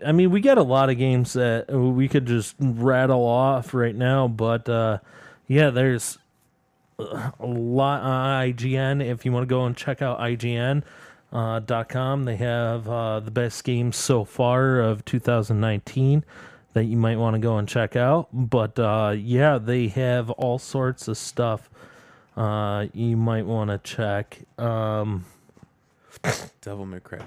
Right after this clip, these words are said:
Speaker 2: five.
Speaker 1: uh,
Speaker 2: Wow.
Speaker 1: yeah, there was, uh, another one, Devil May Cry five. Um,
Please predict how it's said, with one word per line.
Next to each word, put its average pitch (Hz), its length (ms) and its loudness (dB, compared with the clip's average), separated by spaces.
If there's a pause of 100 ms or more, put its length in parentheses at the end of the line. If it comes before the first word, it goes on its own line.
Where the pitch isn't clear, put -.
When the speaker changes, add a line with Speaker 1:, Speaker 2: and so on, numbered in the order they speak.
(160)
Speaker 2:
five. 110 260 -12
Speaker 1:
uh, 139 40 -2
Speaker 2:
Wow. 117 220 2
Speaker 1:
yeah, 131 360 4
there 113 220 2
was, 117 220 0
uh, 113 320 2
another 127 240 -2
one, 113 240 -2
Devil 113 300 -2
May 120 180 2
Cry 117 360 0
five. 117 680 -2
Um, 107 720 -4